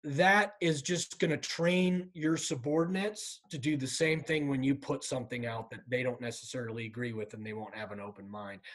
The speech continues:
A classic example of this is a, a, a lot of the, the, the policies or paperwork that comes out, and, um,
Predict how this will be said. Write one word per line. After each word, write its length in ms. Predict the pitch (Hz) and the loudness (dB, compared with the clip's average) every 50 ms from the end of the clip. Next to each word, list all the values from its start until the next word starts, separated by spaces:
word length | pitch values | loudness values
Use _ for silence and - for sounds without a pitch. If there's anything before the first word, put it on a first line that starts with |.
| - - 151 | -14 -10 -10
A 60 | 147 | -10
classic 560 | - - - 214 208 208 202 - 202 175 - | -8 -2 0 4 4 4 4 2 -2 -2 -2
example 520 | 160 139 127 131 156 151 151 147 147 147 147 | -4 -4 -2 -2 0 0 0 0 -2 -4 -2
of 60 | 139 | 0
this 280 | 143 139 139 135 - | 0 0 0 -2 -4
is 220 | 131 123 117 - - - - - - - - - _ _ _ _ | -6 -8 -8 -10 -12 -16 -20 -20 -20 -20 -20 -20 _ _ _ _
a, 120 | 147 139 139 139 - - | -2 0 0 -2 -2 -2
a, 120 | 143 135 127 - - _ | -2 -2 -2 -4 -4 _
a 40 | - | 0
lot 320 | 135 135 139 147 156 156 156 | 2 4 6 6 6 6 4
of 80 | 143 | 4
the, 220 | 143 139 127 - - - _ _ 127 | 2 2 2 0 -2 -8 _ _ 0
the, 220 | 131 131 123 - - - | 2 2 2 2 0 -2
the 80 | 127 127 - - | -4 -4 -4 -2
policies 720 | - 190 190 185 190 196 190 - - 196 190 180 160 139 | 0 2 4 4 4 4 2 0 0 0 0 0 0 0
or 160 | 147 135 - - - - | -2 -2 -4 -4 -8 -4
paperwork 640 | - 156 160 160 160 175 165 165 165 165 165 160 - | -2 0 0 0 2 2 2 4 4 2 0 -2 -2
that 180 | 170 165 160 - | -2 -2 -2 0
comes 320 | - 160 160 165 160 151 | -2 -2 -2 0 0 0
out, 380 | 170 175 175 170 175 175 175 - - _ _ _ _ - - - _ _ _ _ - | 0 2 2 2 2 2 2 0 -6 _ _ _ _ -20 -20 -20 _ _ _ _ -4
and, 560 | 143 143 143 143 143 143 139 139 135 127 - - _ _ _ - | 0 2 2 2 2 2 0 0 -2 -4 -6 -12 _ _ _ -4
um, 640 | 147 139 135 135 131 127 123 120 117 110 107 107 | -2 0 0 2 2 2 2 2 0 0 -2 -8